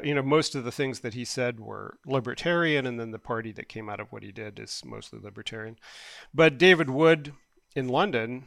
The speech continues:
um, and the people involved in the U K Transhumanist Party were mostly from our set, the techno-progressives. Again, not interested in, you know,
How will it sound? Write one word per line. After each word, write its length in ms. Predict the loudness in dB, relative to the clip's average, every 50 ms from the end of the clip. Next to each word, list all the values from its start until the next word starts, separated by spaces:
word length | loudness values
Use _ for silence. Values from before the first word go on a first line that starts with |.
| -16 -8 -4
um, 360 | -2 0 0 0 -2 -4 -6 -4
and 260 | -4 -2 -2 -4 -6
the 60 | -4
people 360 | -2 -2 -2 -2 -2 -4 -4
involved 400 | -6 -4 -2 0 0 0 -2 -4
in 120 | -8 -10 -10
the 80 | -8
U 160 | -8 -8 -8 -8
K 240 | -4 -2 -2 -2
Transhumanist 680 | -2 -4 -6 -8 -8 -8 -10 -12 -12 -12 -12 -14 -14 -12
Party 340 | -12 -10 -8 -8 -8 -10 -10 -8
were 160 | -8 -8 -6
mostly 440 | -4 -4 -4 -4 -6 -6 -6 -6 -6
from 260 | -8 -10 -6 -2 0
our 120 | 0 0 0
set, 400 | -2 -4 -4 -6 -6 -8 _ -12
the 120 | -12 -12 -12 -14 -16 -8
techno-progressives. 1120 | -6 -6 -6 -6 -8 -12 -12 -12 -6 0 2 2 2 2 -2 -4 -6 -6 -8 -12 -16 -16 _ -20 -20 -20 -20 -20 -20 -20 -20 _ _ _
Again, 640 | -6 -4 2 4 4 6 6 4 2 -2 -4 -8 -10 _
not 340 | -2 2 4 4 4 4 0 _ _ _ _ _ -2
interested 560 | -2 -2 -2 -2 -4 -6 -6 -6 -6 -4 -4
in, 300 | -4 -6 -6 -10 -12 -16 -18 _ _ _ _ _ _ _ _ _ _
you 100 | -6 -4
know, 280 | -2 -2 -4 -6 -8